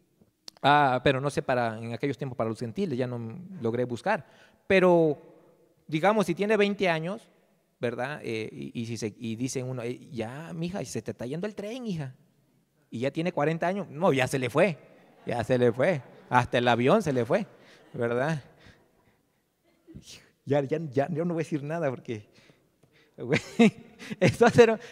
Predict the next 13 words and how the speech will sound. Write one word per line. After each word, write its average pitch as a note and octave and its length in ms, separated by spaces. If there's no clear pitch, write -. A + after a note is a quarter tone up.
hermana, G3 460
si F3 140
usted F3 240
tiene G3 240
una, G3 300
una F#3 280
hija E3 500
que, A2+ 840
que, B2+ 340
que A#2+ 120
se A2 120
puede B2+ 640
casar, C3+ 540